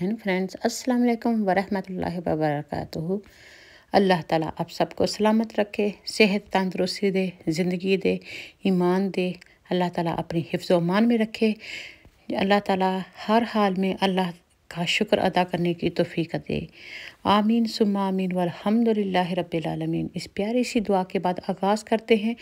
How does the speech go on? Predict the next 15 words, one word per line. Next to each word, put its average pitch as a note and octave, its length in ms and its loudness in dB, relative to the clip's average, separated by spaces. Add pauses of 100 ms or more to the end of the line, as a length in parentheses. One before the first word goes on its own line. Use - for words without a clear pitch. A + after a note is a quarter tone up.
(400)
आज F3 280 8
के - 160 0
व्लॉग E3 460 2
के A3+ 100 6
टॉपिक F#3+ 460 0
का। E3 200 0 (640)
आज G3 300 4
के A3+ 200 6
व्लॉग G3 580 4
का G#3+ 220 4 (300)
टॉपिक G#3+ 380 6
है G3 300 2 (680)
कि G#3+ 380 8 (400)
इंसान G#3+ 560 4 (540)
और G3+ 120 4